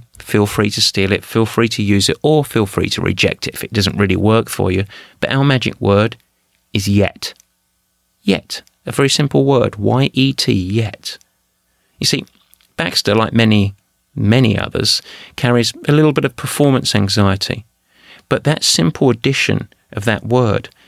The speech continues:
sometimes turns roadblocks into possibility. I'll give you an example. "Daddy, Daddy, I don't want to take music lessons. I cannot play piano." Yet.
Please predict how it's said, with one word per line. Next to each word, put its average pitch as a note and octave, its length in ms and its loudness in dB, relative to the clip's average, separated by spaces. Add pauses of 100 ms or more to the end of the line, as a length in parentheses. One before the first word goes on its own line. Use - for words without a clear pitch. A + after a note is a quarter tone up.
(160)
sometimes A2 720 0
turns G#2 380 2
roadblocks A2 760 0 (100)
into A2+ 200 0
possibility. G2 800 -2 (720)
I'll - 80 -6
give G#2 140 -4
you G#2 40 2
an G2 80 2
example. G2 520 -4 (680)
"Daddy, A3 260 -2
Daddy, E3 400 -4 (640)
I B2+ 60 0
don't - 240 -2
want E3+ 80 2
to D#3 160 0
take - 160 0
music F#3 380 2
lessons. A#2 520 -2 (340)
I E3+ 100 -4
cannot F#3+ 420 0
play E3 240 0
piano." D3 460 -2 (1300)
Yet. - 460 0